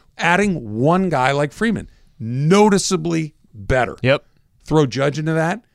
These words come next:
Speaker 1: What, are they gonna win a hundred twenty games?
Speaker 2: Well, it's, it's funny 'cause I don't even think you have to get into the Judge. The, the Judge thing doesn't even matter. I, I watch games this year, and I'm just, I mean, just, wait a minute. They go Mookie, they go Trey,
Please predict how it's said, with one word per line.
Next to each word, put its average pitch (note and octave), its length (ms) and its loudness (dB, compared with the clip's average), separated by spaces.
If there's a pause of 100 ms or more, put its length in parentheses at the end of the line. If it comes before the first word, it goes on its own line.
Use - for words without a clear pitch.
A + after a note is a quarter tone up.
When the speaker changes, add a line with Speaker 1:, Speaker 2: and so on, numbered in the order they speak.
(120)
Speaker 1:
What, F#3 80 -2
are E3 40 0
they C#3 40 -2
gonna A#2 100 -6
win A2 100 -10
a - 20 -18
hundred C3+ 260 -8
twenty D3 240 -6
games? D#3 320 -6
Speaker 2:
Well, C#3 100 2
it's, - 220 -6
it's - 100 -8
funny D3+ 200 0
'cause A#2 160 -4
I E3 120 2
don't G#3+ 120 0
even C#3+ 140 0
think B2 160 -4
you B2 80 0
have A2+ 100 -2
to A#2 80 -6
get A2 200 0
into G#2 200 -6
the G2 120 -4
Judge. F#2+ 760 -6 (220)
The, C#3 200 -6
the C3+ 160 -4
Judge E3+ 320 0
thing D3 140 -2
doesn't A2+ 240 -2
even G2 220 -6
matter. F2+ 420 -10 (580)
I, D#3+ 200 0
I F3+ 160 2
watch F3+ 340 2
games B2+ 380 -2
this A2 240 -4
year, F#2+ 360 -6 (680)
and C#3 100 -2
I'm G3 140 0
just, G3 320 0
I E3+ 80 -6
mean, F#3+ 180 -6
just, G3+ 300 -6 (720)
wait C3+ 140 -2
a G#2+ 40 -8
minute. F#2+ 240 -12 (220)
They E3+ 160 -4
go E3 260 0
Mookie, F3+ 720 -4 (680)
they D3+ 140 2
go C3+ 200 0
Trey, D#3 680 0